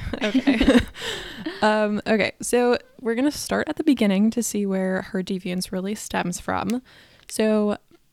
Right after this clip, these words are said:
Speaker 1: Mary's mother, a prostitute named Betty Bell, was sixteen or seventeen years old when she gave birth. So as you can imagine, she wasn't thrilled and apparently said to the doctors,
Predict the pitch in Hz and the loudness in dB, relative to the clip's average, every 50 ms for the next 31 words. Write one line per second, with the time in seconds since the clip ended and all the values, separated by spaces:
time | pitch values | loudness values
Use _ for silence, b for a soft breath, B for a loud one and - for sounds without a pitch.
0 | _ - - 208 214 208 233 262 277 277 262 240 208 196 202 208 220 202 180 190 | _ -4 0 0 0 2 0 0 -2 -2 -2 -2 0 0 0 0 0 0 -2 -2
1 | 208 - 277 302 349 _ _ - - 208 196 - - - - 208 226 247 - - | -2 -2 -4 -4 -8 _ _ -8 -6 -6 -6 -6 -8 -2 0 0 0 -2 -4 -8
2 | - 185 - - 170 180 202 - - 196 190 180 180 180 175 180 175 - - 220 | -10 -10 -8 -6 -6 -6 -6 -8 -8 -6 -6 -6 -6 -6 -8 -10 -8 -4 -4 -4
3 | 254 254 226 196 - 175 - - - 226 233 - b b b b b b b - | -2 -4 -6 -4 -4 -4 -4 -4 -6 -6 -8 -10 b b b b b b b 0
4 | 208 208 208 196 190 - - _ - - - - - 240 - - - 277 269 269 | 2 4 4 2 0 -4 -12 _ -12 -8 -6 -4 -4 -4 -4 -2 -2 0 0 0
5 | 226 233 233 220 - 208 202 214 214 202 214 202 202 202 196 185 - 185 185 190 | 0 0 -2 -2 -2 -2 -2 0 0 0 0 0 0 0 -2 -2 -2 -4 -2 -2
6 | 202 202 190 190 - - 180 - 180 180 175 - 165 - - 185 - - - - | -2 -2 -4 -4 -4 -6 -6 -6 -6 -6 -4 -4 -4 -4 -6 -8 -14 -16 -18 -18
7 | - - - - - 202 196 - - 202 214 220 233 240 233 - 220 208 220 254 | -16 -12 -10 -6 -2 -2 -2 -2 0 -2 -2 -2 -4 -6 -4 -4 -2 -2 0 0
8 | 269 285 262 - 233 233 226 220 - 220 196 185 202 220 - 339 302 320 - - | 0 -2 -2 0 -2 -2 -2 -2 -2 -2 0 0 0 -2 -2 -4 -10 -10 -6 -2
9 | 196 202 180 - - - - 294 311 - B B B B B B B B B B | 0 0 0 0 -2 -6 -6 -8 -10 -12 B B B B B B B B B B
10 | 220 220 214 208 247 302 330 311 240 208 202 196 190 196 202 - - 202 202 190 | -2 -2 0 0 0 0 0 -2 -2 -2 -2 -2 -4 -4 -6 -4 -4 -4 -4 -2
11 | 208 190 196 190 185 180 180 - - 185 180 180 - | -2 -2 0 0 0 -2 -2 -4 -4 -4 -4 -4 -6